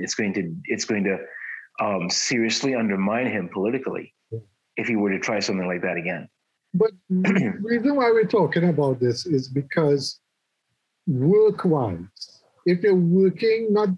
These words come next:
Speaker 2: in the public service, but the public service does apply, if you're working anywhere, you, you, you cannot afford to close your business again.
Speaker 1: No, you can't.
Speaker 2: Right? So if we go back to a situation where we have to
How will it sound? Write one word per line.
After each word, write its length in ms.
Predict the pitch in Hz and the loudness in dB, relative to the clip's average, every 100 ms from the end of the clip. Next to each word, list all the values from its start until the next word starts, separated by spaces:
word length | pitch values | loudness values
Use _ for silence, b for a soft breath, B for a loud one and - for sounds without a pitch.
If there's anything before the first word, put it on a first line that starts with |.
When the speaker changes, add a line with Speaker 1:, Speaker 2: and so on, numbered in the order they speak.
| - 196 | -2 2
Speaker 2:
in 120 | 185 | 2
the 80 | 185 | 4
public 360 | - 135 135 | 2 0 -2
service, 520 | - 170 156 113 101 - | 0 2 2 2 0 -2
but 140 | 113 | -2
the 60 | 123 | 0
public 300 | 170 127 127 | 0 0 0
service 300 | 147 131 143 | 2 0 2
does 200 | 135 117 | 2 0
apply, 320 | 110 165 131 95 | 0 0 0 0
if 160 | 110 165 | -2 2
you're 100 | 156 | 4
working 440 | 165 180 214 196 | 4 4 2 2
anywhere, 460 | 185 208 160 101 87 _ _ _ _ _ _ _ _ _ | 4 4 4 0 -6 _ _ _ _ _ _ _ _ _
you, 320 | 147 160 190 190 | 0 2 0 0
you, 480 | 170 175 180 180 - _ _ _ _ _ 165 _ _ 170 | 2 4 4 2 -2 _ _ _ _ _ -20 _ _ -2
you 160 | 165 170 | 0 0
cannot 420 | - 208 196 208 | 0 2 2 2
afford 540 | 185 - 208 175 156 | 0 0 2 2 2
to 80 | 185 | -4
close 460 | - - 202 170 151 | -2 2 6 6 4
your 80 | 170 | 2
business 500 | 147 135 143 139 185 | 2 2 2 0 0
again. 420 | 170 202 123 95 - _ _ _ _ _ | 2 2 0 -4 -12 _ _ _ _ _
Speaker 1:
No, 100 | 139 | -2
you 180 | 127 110 | 0 0
can't. 420 | - 117 95 90 - _ | -2 -2 -4 -6 -14 _
Speaker 2:
Right? 300 | 147 170 214 202 _ - | 0 2 0 -2 _ -12
So 460 | - 208 190 180 185 | 0 4 4 2 0
if 200 | 202 214 | 0 0
we 140 | 233 | 2
go 160 | 190 190 | 4 4
back 240 | 185 180 | 4 2
to 80 | 226 | 0
a 40 | |
situation 600 | 190 180 190 170 151 185 | 0 0 2 2 4 4
where 160 | 180 175 | 4 4
we 140 | 170 | 4
have 200 | 170 165 - | 4 2 2
to 280 | 185 160 | 4 4